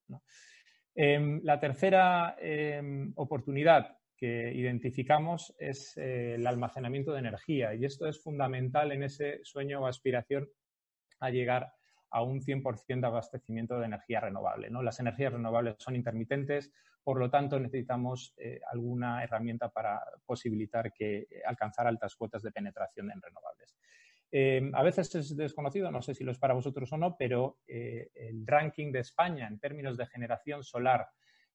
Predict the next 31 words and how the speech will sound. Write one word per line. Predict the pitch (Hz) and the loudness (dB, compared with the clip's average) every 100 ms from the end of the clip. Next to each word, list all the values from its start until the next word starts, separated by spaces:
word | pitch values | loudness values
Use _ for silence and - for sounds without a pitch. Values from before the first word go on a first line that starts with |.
| _ - | _ 2
y | 165 135 - _ | 4 4 0 _
eólica | - 143 143 120 113 | 2 4 4 2 0
a | |
nivel | 120 123 | 2 0
mundial, | 131 123 123 143 180 - | 2 2 2 0 -2 -8
pues | 117 110 - | -8 -8 -8
está | 120 113 - 120 131 | -10 -10 0 2 2
entre, | 131 127 139 143 | -2 -2 -2 -2
eh, | - 110 107 | -10 -18 -14
los | 113 - | -14 -6
tres | 139 120 | -4 -4
primeros, | _ 95 98 - _ - | _ -18 -16 -18 _ -16
¿no? | 139 - | -16 -16
Solo | - 147 139 | -6 -4 -2
por | 131 | -2
detrás | 127 135 143 131 | -4 -2 -2 2
de | |
Alemania | 117 117 131 143 143 | 2 2 0 -2 -4
y | |
Portugal. | - 113 - 110 113 120 _ _ _ | -4 -8 -4 0 0 -2 _ _ _
Estamos | - 131 135 - | -6 -2 -2 -2
con | 123 | -2
un | 143 | 0
veintitrés | 135 131 127 - | 2 0 0 -4
coma | - 135 | -2 -2
tres | 131 127 | -2 -4
por | - 117 | -6 -10
ciento | 139 139 | -8 -6
de | 131 | -4
nuestra | 123 117 - 110 | -2 -4 -4 -4
generación | 120 117 117 - 135 151 | -4 -2 -2 0 -2 -2